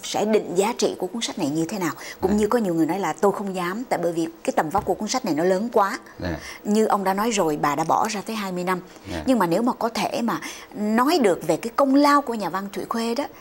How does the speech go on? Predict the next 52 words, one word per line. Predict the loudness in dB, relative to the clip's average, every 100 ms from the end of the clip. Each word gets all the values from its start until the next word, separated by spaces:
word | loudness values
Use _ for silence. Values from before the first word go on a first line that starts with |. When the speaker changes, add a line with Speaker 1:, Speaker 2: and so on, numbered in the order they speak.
| -8
Speaker 2:
Dạ. | 0
Speaker 1:
thưa, | 4 4 2 -6 -4
ông | 0
còn | 0
kết | 0 -4
luận | -4 -6
nào | -10
khác? | -12 -14 -16 -20 -16 2
Speaker 2:
Tôi, | 6 6
tôi | 6
nghĩ | 6 6
là | 6 4
cái | 2
câu | 2 4 4
mà | 2 0
vừa | -2 -2
nãy | -4 -6 0
tôi | 0
đã | 0
nói | -4 -4 -4
đó, | -4 -8 -14 -20 -8
nhưng | -4
mà, | -2 -4 -6 -12 -20 -20 -18
ừ, | -10 -8 -6 -6 -4
như | -4 -2
cái, | -2 0 -4 -8 -12 -14 -18 -12
như | -4 -2
là | -2 -4
nhận | -6 -8 -8
định | -12 -12 -8 0
chung | 0 2
chung | 0 0
á, | -6 -2
Speaker 1:
Dạ. | 0 0 -2
Speaker 2:
mà | -10
tôi | -4 -4
đã | -4
nêu | -6 -4
ra, | -4 -6 -8 -16 -20 -20 -18 -2
thì | 0 0
tôi | 0 0
có | 0
thể | -2
nói | -2 -4
đây | -4 -4
là | -4
một | -8 -4
cái, | -4 -4 -14 -20 -4
cái | -2
tác | -2 -4
phẩm | -4 -6
mà | -8